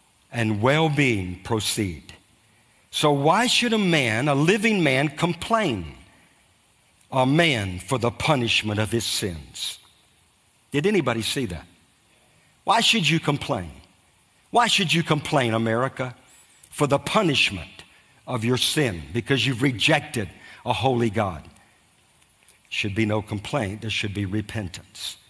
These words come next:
fasting, rending your heart, turning back. So that's what he goes on. He says in verse forty, "Let us search out and examine our ways and turn back to the Lord."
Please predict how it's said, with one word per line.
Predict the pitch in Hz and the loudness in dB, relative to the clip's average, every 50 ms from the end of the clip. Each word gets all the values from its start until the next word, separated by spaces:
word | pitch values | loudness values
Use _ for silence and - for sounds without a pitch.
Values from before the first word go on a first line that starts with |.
| _ - | _ -14
fasting, | - - - 127 117 107 101 - - - - - - - - - _ _ _ _ | -10 -4 -2 0 0 0 -2 -4 -6 -6 -10 -18 -20 -20 -20 -20 _ _ _ _
rending | 95 104 113 127 139 143 131 135 127 123 | -4 -2 0 2 2 2 2 0 0 0
your | 110 107 104 | -2 -4 -6
heart, | 98 - 95 80 76 67 - _ _ - - _ _ - | -6 -8 -10 -10 -10 -12 -16 _ _ -20 -20 _ _ -8
turning | - - 143 143 143 127 117 | -2 0 0 2 2 0 0
back. | 95 95 87 76 - - - - - - - | -2 -4 -4 -6 -8 -16 -20 -20 -20 -18 -12
So | - - 127 | -6 -4 -2
that's | 120 156 185 180 - | 0 0 0 0 -2
what | 156 139 | 0 0
he | 127 | 0
goes | 117 117 117 113 107 110 | 2 2 0 0 -2 -4
on. | 117 117 98 78 - - - - - - - - - - _ | -6 -6 -6 -8 -10 -16 -20 -20 -20 -20 -20 -20 -20 -20 _
He | - 107 | -4 -4
says | - - 123 113 107 | -2 0 0 0 0
in | 117 104 | -2 0
verse | 101 113 110 - | 0 0 0 0
forty, | - - - 107 92 87 - - - - _ _ _ _ _ - - - _ _ _ _ _ - | -4 -4 -6 -6 -8 -8 -10 -14 -20 -20 _ _ _ _ _ -20 -20 -20 _ _ _ _ _ -2
"Let | 107 117 120 | -2 0 0
us | 120 117 - | 0 -2 -2
search | - - 151 160 156 - - | 0 0 0 0 0 0 0
out | 165 160 165 160 | 0 0 0 0
and | 131 123 | 0 0
examine | 127 117 104 104 135 147 151 160 160 156 | 0 -2 0 0 0 2 2 2 2 2
our | 160 160 | 0 0
ways | 143 123 123 113 107 107 113 110 - 107 | 0 0 0 2 2 2 2 0 0 -2
and | 101 101 101 | -2 -2 -4
turn | - - 117 117 120 120 110 | -4 -2 -2 0 0 -2 -2
back | 101 107 113 104 90 85 85 - - - _ _ _ _ _ _ _ _ _ _ | -2 -2 -2 -2 -2 -4 -6 -10 -18 -20 _ _ _ _ _ _ _ _ _ _
to | - 107 | -8 -8
the | 98 95 101 | -6 -6 -6
Lord." | 98 98 90 82 80 71 69 - | -6 -6 -8 -10 -12 -14 -18 -20